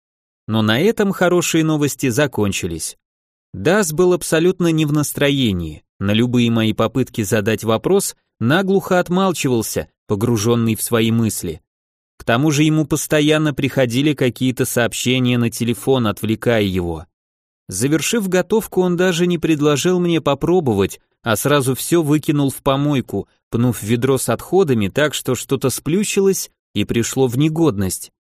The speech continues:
После чего он сказал: «Появились дела, неделю меня не будет, за главного Илея остается. Если хочешь продолжить утренние пробежки, а тебе лучше не сбивать график сна и бега,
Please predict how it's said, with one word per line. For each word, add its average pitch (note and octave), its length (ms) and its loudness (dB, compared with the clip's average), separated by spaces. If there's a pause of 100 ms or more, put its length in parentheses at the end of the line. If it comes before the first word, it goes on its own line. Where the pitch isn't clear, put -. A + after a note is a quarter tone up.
(340)
После A#3 320 0
чего G#3+ 280 2
он G#3+ 120 2
сказал: B2+ 580 0 (760)
«Появились C3+ 560 2
дела, B2 420 2
неделю A#2 540 2
меня G#2 260 2
не A#2+ 140 2
будет, G2 540 -4
за G#2 260 0
главного C#3 460 2
Илея C3 580 2
остается. F#2 720 -2 (120)
Если B2+ 380 0
хочешь C#3+ 420 -2
продолжить C#3 580 0
утренние C#3+ 440 0
пробежки, C#3+ 680 0 (100)
а G2+ 140 -4
тебе A#2 240 2
лучше C3+ 320 0
не C#3 120 2
сбивать C3+ 480 2
график A2+ 420 0
сна A2 260 0
и G#2 60 2
бега, G2+ 400 0